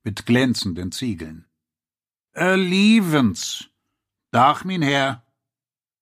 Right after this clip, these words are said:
Und Maigret setzte seinen Weg allein fort, nachdem er versucht hatte, dem Mann zu danken, der ihn, ohne ihn zu kennen, fast eine Viertelstunde lang aus reiner Gefälligkeit begleitet hatte. Der Himmel war wolkenlos,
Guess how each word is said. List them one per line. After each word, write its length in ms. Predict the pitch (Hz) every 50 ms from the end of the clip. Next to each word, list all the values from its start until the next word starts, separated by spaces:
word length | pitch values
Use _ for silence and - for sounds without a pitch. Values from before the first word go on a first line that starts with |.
| _ _ _ _ _ _ _ _ _ _ _ _ _ _
Und 220 | - 104 101 - -
Maigret 560 | 117 117 120 104 98 101 113 113 110 110 104
setzte 380 | 87 104 107 107 - - - 107
seinen 360 | 92 110 117 117 117 113 107
Weg 200 | 123 135 127 -
allein 340 | 127 131 156 165 165 143 113
fort, 340 | - 113 110 107 104 104 - _ _ _ _ _ _ _ _
nachdem 340 | - 107 - - 147 139 135
er 80 | 127 107
versucht 540 | - 117 107 101 113 139 147 - - -
hatte, 240 | - - - - 147
dem 180 | 127 131 120 117
Mann 220 | 117 117 117 120
zu 180 | 117 - - 135
danken, 580 | 113 104 139 143 147 131 - - 113 104 92
der 240 | 85 110 113 117 123
ihn, 340 | 120 120 117 120 117 110 104 - - - - _
ohne 260 | - 180 214 208 185
ihn 180 | 151 135 123 113
zu 180 | - - 117
kennen, 420 | - - - 196 165 135 117 - - - _ _ _ _ _
fast 260 | - - 165 160 -
eine 200 | 160 143 139 143
Viertelstunde 760 | - - 220 214 - - 139 120 - - - 202 190 156 135
lang 240 | 120 120 120 131 127
aus 220 | 110 113 104 -
reiner 320 | 101 117 147 170 165 135 107
Gefälligkeit 840 | 90 98 - - - 151 143 143 135 - - - 120 120 120 -
begleitet 600 | - 117 101 - 98 87 85 85 - - 92 -
hatte. 340 | - 92 90 - 92 98 104 _ _ _ _ _ _ _ _ _ _ _ _ _ _ _ _ _ _ _ _ _ _ _ _ _ _ _
Der 80 | - 101
Himmel 380 | 98 123 147 139 139 135 117 90
war 320 | 90 92 95 95 85 78
wolkenlos, 920 | 90 113 120 123 120 120 120 120 117 104 104 113 127 143 147 - - -